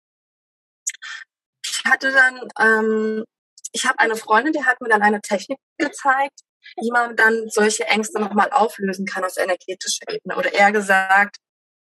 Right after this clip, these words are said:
genau, Ängste und wie man sich auch energetisch von Personen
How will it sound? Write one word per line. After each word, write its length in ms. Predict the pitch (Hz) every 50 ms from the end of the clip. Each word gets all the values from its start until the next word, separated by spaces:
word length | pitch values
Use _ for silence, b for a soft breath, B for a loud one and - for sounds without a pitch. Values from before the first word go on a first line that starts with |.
| _ - -
genau, 300 | 214 202 185 185 185 -
Ängste 460 | - 208 233 262 262 - - 269 247
und 180 | 226 220 220 208
wie 80 | 240
man 160 | 247 247 240 226
sich 180 | 220 202 -
auch 220 | 208 214 214 214 -
energetisch 600 | - 214 208 202 202 - 220 220 233 220 - -
von 260 | - 214 202 202 202 196
Personen 840 | - 214 196 196 190 - 214 220 233 262 262 233 208 202 202 220